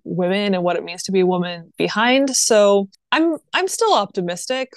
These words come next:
Like, my entire account, we, we talk about women's issues, and they are these big issues that we've talked about, family and pornography and sex trafficking energy and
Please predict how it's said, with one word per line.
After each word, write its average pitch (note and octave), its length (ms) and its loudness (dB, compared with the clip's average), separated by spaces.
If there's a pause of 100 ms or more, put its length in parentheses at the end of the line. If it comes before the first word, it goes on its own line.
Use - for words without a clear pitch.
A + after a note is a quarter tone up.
Like, F3 300 -8
my G#3 260 4
entire G3 400 2
account, F#3 380 -6
we, F3+ 240 -2
we G3+ 80 -4
talk G3 260 -6
about G3 180 -4
women's F#3+ 220 -4
issues, G3 300 -2
and F3 200 -8 (120)
they G3+ 100 -2
are F#3+ 220 2
these F#3+ 200 0
big F#3 300 -6
issues G3+ 800 -2
that - 160 -8
we've F#3 160 0
talked F#3+ 240 -4
about, F#3 320 -4
family F3+ 540 -6
and E3 320 -12
pornography E3+ 720 0
and D#3+ 340 -6
sex - 220 -6
trafficking F3+ 500 0
energy E3+ 540 -4
and E3 320 -8